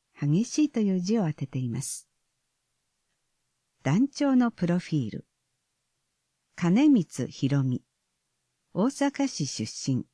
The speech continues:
関西学院大学で演劇サークルに所属し、平成十年、劇団リジョロを立ち上げ、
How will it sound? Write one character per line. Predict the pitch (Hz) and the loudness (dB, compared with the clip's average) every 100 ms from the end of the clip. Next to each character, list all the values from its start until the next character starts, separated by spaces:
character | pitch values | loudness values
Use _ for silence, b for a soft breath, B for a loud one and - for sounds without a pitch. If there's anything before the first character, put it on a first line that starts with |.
| _ _ _ _ _ _ | _ _ _ _ _ _
関 | - 220 | -2 0
西 | 254 247 233 | 0 0 0
学 | 233 - | -2 0
院 | 233 220 | 2 2
大 | 214 214 | 2 2
学 | 175 156 147 | 0 -2 -2
で | 143 156 _ _ | -2 -4 _ _
演 | 175 220 | 0 4
劇 | 262 269 - | 6 4 -2
サ | - 262 | -2 -2
ー | |
ク | - 165 | -2 0
ル | 135 | 0
に | 123 | 0
所 | - 135 | -2 -6
属 | 131 143 - | -4 -6 -6
し、 | - 131 - _ _ _ _ _ _ | -10 -10 -12 _ _ _ _ _ _
平 | 233 294 | 0 0
成 | - 285 240 | 2 2 4
十 | 254 247 | 4 4
年、 | 156 131 143 _ _ _ | 2 0 -4 _ _ _
劇 | 156 147 269 | -2 0 0
団 | 269 262 233 220 | 0 2 2 2
リ | 277 | 2
ジ | 262 | 2
ョ | 208 | 0
ロ | 170 180 | 0 -2
を | |
立 | 247 - | -2 -6
ち | - 147 | -4 -2
上 | 131 117 | -2 -2
げ、 | 110 | -8